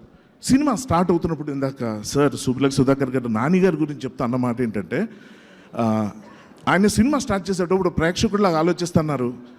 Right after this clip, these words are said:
అది ఎంత అద్భుతం అంటే సార్, నిజంగా నానిగారి గురించి మాట్లాడాలని నాకు ఉంది, వస్తా. అస-, అసలు ఎలా అంటే, ఫస్ట్ పాయింట్,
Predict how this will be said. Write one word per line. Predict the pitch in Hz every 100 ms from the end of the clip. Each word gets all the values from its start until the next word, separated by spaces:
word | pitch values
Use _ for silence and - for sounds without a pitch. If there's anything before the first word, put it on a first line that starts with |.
| - - _ _ _ -
అది | 160
ఎంత | 147 196
అద్భుతం | 170 147 196 180 147
అంటే | 123 123 123
సార్, | - 170 120
నిజంగా | 120 165 120 82 - - - - - - - - - - - - - - - 101
నానిగారి | 90 90 117 131
గురించి | 127 127 123
మాట్లాడాలని | 113 104 123 123 120 113
నాకు | 95 90
ఉంది, | 101
వస్తా. | 98 98 - - - - - -
అస-, | 104 - -
అసలు | 143 160
ఎలా | 151 220
అంటే, | 196 226
ఫస్ట్ | 151 139 196
పాయింట్, | 233 147